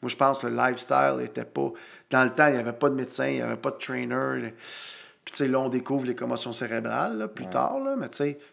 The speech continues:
Speaker 1: tout ça a fait que les gars, ils se droguaient, ils s'automédicamentaient. Puis des fois, c'était pas prescrit. Ils en volaient ou... Écoute, là, pour prendre cent pilules par jour, là,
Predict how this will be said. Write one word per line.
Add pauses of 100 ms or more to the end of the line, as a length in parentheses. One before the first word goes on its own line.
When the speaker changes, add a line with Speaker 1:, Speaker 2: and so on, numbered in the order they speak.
(160)
Speaker 1:
tout
ça
a
fait
que
les
gars, (1080)
ils
se
droguaient,
ils
s'automédicamentaient.
Puis
des
fois,
c'était
pas
prescrit.
Ils
en
volaient
ou... (720)
Écoute,
là,
pour
prendre
cent
pilules
par
jour,
là,